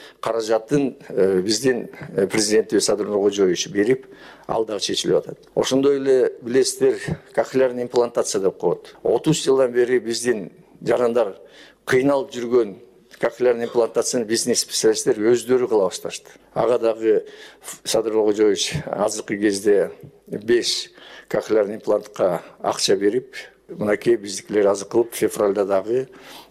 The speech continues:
дагы өзүбүздүн бюджеттен акча алып, кохлеарный имплантацияны кыла баштадык. Боор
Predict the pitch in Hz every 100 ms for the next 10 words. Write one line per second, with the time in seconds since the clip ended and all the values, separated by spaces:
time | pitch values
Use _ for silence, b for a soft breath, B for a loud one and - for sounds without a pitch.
0 | - 95 107 110 123 110 - 95 113 107
1 | 95 107 101 104 104 92 107 90 87 -
2 | - 104 - 104 110 - 101 101 101 101
3 | - 95 90 87 - 90 87 87 82 -
4 | - - - _ - 117 135 139